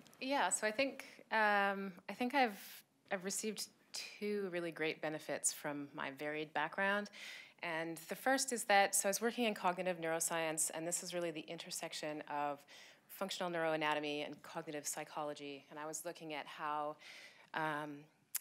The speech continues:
changes in brain structure and brain function relate to, uh, language and symptom expression in psychosis. And so it's, there's all these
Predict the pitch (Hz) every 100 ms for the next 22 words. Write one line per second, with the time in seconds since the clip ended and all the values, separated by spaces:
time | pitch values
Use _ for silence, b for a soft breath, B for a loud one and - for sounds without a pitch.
0 | - _ _ _ _ _ _ _ _ _
1 | _ - 247 220 202 185 147 165 160 165
2 | 165 165 - 247 - 202 185 180 180 156
3 | 156 147 147 - 190 - 185 165 160 156
4 | 156 151 - - 175 151 151 147 147 147
5 | B - 151 143 143 143 b b _ _
6 | 147 160 196 196 185 175 165 - - 156
7 | 147 147 147 147 - - 330 233 165 -
8 | 151 147 143 139 135 - 143 - - -
9 | - - B B B B B B B B
10 | B B B - 165 156 202 196 190 190
11 | 185 - - 185 175 - 208 226 214 190
12 | 185 170 -